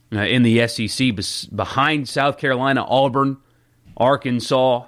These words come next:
at six, Alabama at five, which is interesting to me. Florida at four,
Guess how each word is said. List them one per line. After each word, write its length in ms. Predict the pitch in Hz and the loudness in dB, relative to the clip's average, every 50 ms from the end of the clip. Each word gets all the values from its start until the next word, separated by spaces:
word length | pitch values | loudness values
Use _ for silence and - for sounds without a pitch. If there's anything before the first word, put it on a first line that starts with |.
| - - | -8 -4
at 240 | 95 104 101 - - | -2 -2 -2 -4 -6
six, 500 | - - - 131 127 120 117 - - - | -10 -6 0 0 0 0 0 -4 -4 -2
Alabama 600 | 95 117 123 127 123 110 101 113 120 123 120 110 | 0 0 2 0 0 0 2 2 2 2 2 2
at 260 | 95 85 76 - - | 0 0 -2 -4 -8
five, 500 | - - 95 85 78 80 95 104 - - _ _ _ - | -6 -2 -2 0 0 0 -2 -6 -8 -16 _ _ _ -10
which 180 | 101 90 - | -10 -8 -6
is 140 | 92 87 98 | -6 -4 -4
interesting 420 | 98 90 - 98 - - 104 90 85 | -4 -4 -6 -8 -8 -6 -4 -4 -2
to 60 | 85 | -2
me. 180 | 90 101 104 - - - - - - | -2 -2 -4 -6 -14 -20 -20 -20 -20
Florida 480 | - - - 143 165 170 170 165 156 143 | -6 0 2 4 4 6 6 4 4 2
at 280 | 135 127 113 117 - | 2 0 -2 -6 -6
four, 440 | - 139 135 135 131 127 123 123 - | -4 -2 0 2 2 2 0 -2 -2